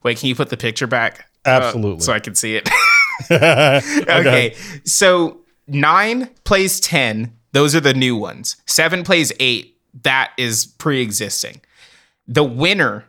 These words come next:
Speaker 1: of nine ten has to play another game. And the loser of seven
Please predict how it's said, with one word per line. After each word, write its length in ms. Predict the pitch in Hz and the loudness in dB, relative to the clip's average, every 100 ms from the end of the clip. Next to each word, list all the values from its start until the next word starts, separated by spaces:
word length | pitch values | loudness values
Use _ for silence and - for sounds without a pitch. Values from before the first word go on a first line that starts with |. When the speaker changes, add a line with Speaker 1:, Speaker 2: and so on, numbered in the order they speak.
| - | -4
Speaker 1:
of 220 | 131 117 | -2 -2
nine 440 | 127 139 156 180 170 | 0 2 2 0 -4
ten 480 | - 147 110 113 - | -2 -2 -2 -8 -8
has 260 | - - 139 | -4 -2 -4
to 80 | |
play 680 | - - 190 185 135 110 - _ _ _ _ - | -6 -2 0 2 2 -2 -8 _ _ _ _ -2
another 480 | 127 135 160 160 139 | 0 2 2 2 0
game. 420 | 123 110 78 - _ _ _ _ _ - | -2 -2 -6 -16 _ _ _ _ _ -4
And 180 | 139 | 0
the 60 | 143 | 0
loser 680 | 156 202 277 285 165 120 104 131 | 0 0 0 0 0 0 -4 -6
of 120 | 117 | -2
seven 400 | - 170 151 | 2 2 0